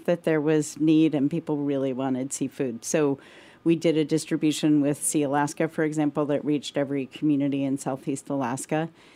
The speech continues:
Um, and we did distributions in the lower forty-eight to tribes along the Columbia River, to Anchorage military families, to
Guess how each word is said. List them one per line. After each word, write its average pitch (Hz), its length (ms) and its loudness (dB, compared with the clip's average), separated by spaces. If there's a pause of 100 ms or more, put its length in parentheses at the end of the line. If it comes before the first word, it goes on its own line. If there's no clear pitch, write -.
(240)
Um, 143 460 0
and 147 500 2
we 156 280 2
did 143 420 -2
distributions 143 920 0
in 160 180 2
the 147 80 0
lower 147 240 0
forty-eight 143 540 -4
to 160 140 -6
tribes 147 400 -2
along 147 300 2
the 135 60 0
Columbia 139 460 0
River, 170 440 2
to - 200 -6
Anchorage 147 640 0
military 170 500 2
families, 151 760 2 (100)
to 139 480 0